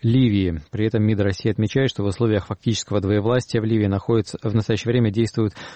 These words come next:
два центральных банка. Один из них расположен в Бенгази, и именно с ним и был подписан контракт. В заявлении Госдепартамента С Ш А, однако, отмечалось, что Соединенные Штаты признают единственным легитимным центральным банком Ливии тот, что контролируется международно признанным правительством в Триполи.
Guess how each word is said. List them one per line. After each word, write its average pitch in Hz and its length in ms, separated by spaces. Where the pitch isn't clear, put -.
два 120 240
центральных 104 640
банка. 104 680
Один 104 220
из 92 80
них 98 120
расположен 101 500
в 90 60
Бенгази, 113 520
и 117 140
именно 107 300
с - 160
ним 127 240
и 110 300
был 110 300
подписан 101 420
контракт. 104 480
В - 0
заявлении 101 400
Госдепартамента 101 640
С - 140
Ш - 160
А, 113 80
однако, 107 360
отмечалось, 123 540
что - 160
Соединенные 104 480
Штаты 135 260
признают 107 480
единственным 95 540
легитимным 95 540
центральным 90 520
банком 92 300
Ливии 127 280
тот, 127 160
что - 140
контролируется 98 640
международно 95 440
признанным 90 360
правительством 95 520
в - 80
Триполи. 92 480